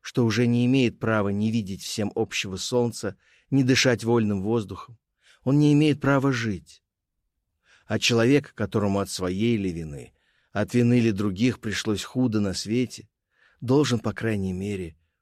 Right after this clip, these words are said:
уметь молчать. «Ну что ж ты, Егор!» воскликнул вдруг Кондрат, который уже успел поместиться на облучке телеги и поигрывал и перебирал вожжами. «Иди садись!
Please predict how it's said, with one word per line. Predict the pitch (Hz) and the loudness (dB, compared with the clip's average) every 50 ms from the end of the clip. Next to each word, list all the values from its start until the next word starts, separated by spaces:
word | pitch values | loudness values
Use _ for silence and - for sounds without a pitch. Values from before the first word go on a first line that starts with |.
| _ - | _ -6
уметь | 117 113 107 107 104 98 - - | -2 0 0 2 0 0 -4 -4
молчать. | - 98 98 95 - - - 85 76 73 _ - - _ _ _ _ _ _ _ _ _ _ _ _ _ _ _ _ _ _ _ _ _ _ _ _ _ _ _ _ _ _ - | -6 -6 -6 -6 -8 -12 -14 -14 -16 -18 _ -20 -20 _ _ _ _ _ _ _ _ _ _ _ _ _ _ _ _ _ _ _ _ _ _ _ _ _ _ _ _ _ _ -2
«Ну | 107 135 160 | 4 4 4
что | 156 - 220 233 220 | 6 6 6 6 6
ж | 156 143 | 6 4
ты, | 143 | 4
Егор!» | 131 131 143 147 160 170 139 104 80 - _ _ _ _ _ _ _ - - | 6 6 6 6 6 6 6 6 4 -2 _ _ _ _ _ _ _ -10 -2
воскликнул | 101 120 123 - - - 131 127 113 - 120 113 110 | 2 2 2 2 2 0 0 0 0 0 -2 -2 -2
вдруг | 107 104 120 120 - - - | 0 0 -2 -2 -2 -4 -10
Кондрат, | - 117 110 107 101 113 135 151 147 147 _ _ _ _ _ | -6 -6 -4 -4 -2 -2 -2 -2 -4 -6 _ _ _ _ _
который | - 120 117 - 127 120 120 123 117 | -6 -4 -2 0 2 2 2 2 2
уже | 135 123 113 110 127 | 0 -2 0 2 2
успел | 127 123 113 - - - 143 123 107 | 0 0 0 -4 -2 2 2 2 2
поместиться | - 113 107 113 107 - - 113 104 95 - - | 0 -4 -4 -4 -6 -6 -6 -8 -8 -8 -8 -10
на | 95 98 98 | -8 -8 -8
облучке | 98 101 107 107 - - - 110 95 | -6 -6 -6 -6 -6 -4 -4 -6 -6
телеги | - - 95 113 151 147 120 92 87 - _ _ _ _ - | -6 -8 -8 -4 -4 -4 -4 -6 -8 -12 _ _ _ _ -6
и | - 139 | -6 -6
поигрывал | - - 120 123 147 160 139 120 117 110 101 101 104 | -2 0 0 2 2 2 2 2 0 2 2 0 -2
и | - 127 | -4 -6
перебирал | 104 - 113 107 98 107 104 110 113 107 | -6 -4 -4 -4 -2 -4 -2 -2 -2 -2
вожжами. | 101 104 104 95 90 90 92 98 85 85 92 76 73 _ _ _ _ _ _ _ _ _ _ _ - | -2 -4 -6 -6 -6 -8 -8 -8 -8 -10 -12 -16 -20 _ _ _ _ _ _ _ _ _ _ _ -4
«Иди | - 139 185 175 247 208 | -2 -2 0 2 0 2
садись! | 143 185 185 190 170 202 190 135 - - - | 4 4 4 4 4 4 2 2 2 0 -8